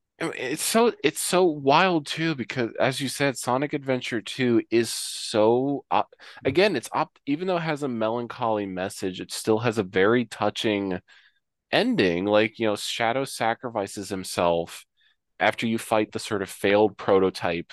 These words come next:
Speaker 1: that Shadow, uh,
Speaker 2: Ultimately
Speaker 1: pre-
Speaker 2: ended up being, yes.
Speaker 1: Yeah, like, i-, and Shadow sacrifices himself for the better of humanity,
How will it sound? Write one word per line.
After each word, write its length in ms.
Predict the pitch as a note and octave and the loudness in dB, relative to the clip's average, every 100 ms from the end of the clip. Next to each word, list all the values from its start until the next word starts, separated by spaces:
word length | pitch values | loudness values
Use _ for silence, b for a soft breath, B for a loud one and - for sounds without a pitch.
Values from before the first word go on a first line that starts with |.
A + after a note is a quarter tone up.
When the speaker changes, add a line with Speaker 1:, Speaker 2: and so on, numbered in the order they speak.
| - | 0
Speaker 1:
that 180 | F2 - _ _ _ _ _ | 0 0 _ _ _ _ _
Shadow, 800 | - - G2+ F#2 F2+ F2+ F2 D#2+ _ _ _ _ _ _ _ | -8 0 2 4 4 4 0 -6 _ _ _ _ _ _ _
uh, 280 | F#2+ E2+ E2 | 2 4 4
Speaker 2:
Ultimately 280 | C3+ A2+ B2 | 0 2 2
Speaker 1:
pre- 80 | |
Speaker 2:
ended 260 | A2+ A2+ A2 | 2 -2 -4
up 140 | A2+ | -4
being, 380 | A2 G#2 F#2 F2+ | -4 -4 -4 -4
yes. 320 | F#2+ F2+ E2+ | -4 -4 -2
Speaker 1:
Yeah, 260 | B2+ C3 D#2 | 2 2 2
like, 260 | A2 A#2+ - A#2+ | 2 0 0 0
i-, 180 | B2 E2 | 0 0
and 260 | B2+ B2 A#2 | -4 -4 -4
Shadow 360 | - C3 C#3+ | -2 0 -2
sacrifices 760 | - C3 A#2+ B2 A#2+ A2 A2+ G#2+ | -4 -4 -6 -4 -4 -4 -8 -8
himself 480 | G2+ F#2+ G#2 F#2+ | -8 -4 -2 -2
for 220 | - G#2 F#2+ | -4 -4 -4
the 80 | |
better 420 | F#2 - G2+ G#2+ G#2 | -6 0 4 6 4
of 80 | |
humanity, 840 | - G2+ F#2+ F#2+ G2 F#2 F2 F2+ | 2 -2 2 4 4 2 0 -4